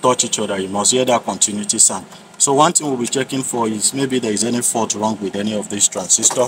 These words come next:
Once you see any continuity, forget it, it's gone. But once there is no continuity, then we are good to go.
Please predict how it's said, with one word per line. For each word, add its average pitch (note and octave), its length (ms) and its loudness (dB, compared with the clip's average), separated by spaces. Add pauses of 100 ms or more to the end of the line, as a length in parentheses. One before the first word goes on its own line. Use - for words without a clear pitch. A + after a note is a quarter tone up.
(540)
Once C#3+ 280 6
you C3 60 -2
see C#3 240 4
any B2 180 0
continuity, A2 680 -2
forget G#2+ 480 -4
it, G2 160 -6
it's F2 160 0
gone. G2 280 -4 (180)
But G2 140 -4
once B2 220 2
there A#2 80 2
is G2 100 0
no A2 120 -2
continuity, G#2 540 -4
then F2+ 220 -6
we F#2 100 -2
are F2+ 60 -4
good G2+ 220 -8
to F#2+ 80 0
go. F#2 200 -6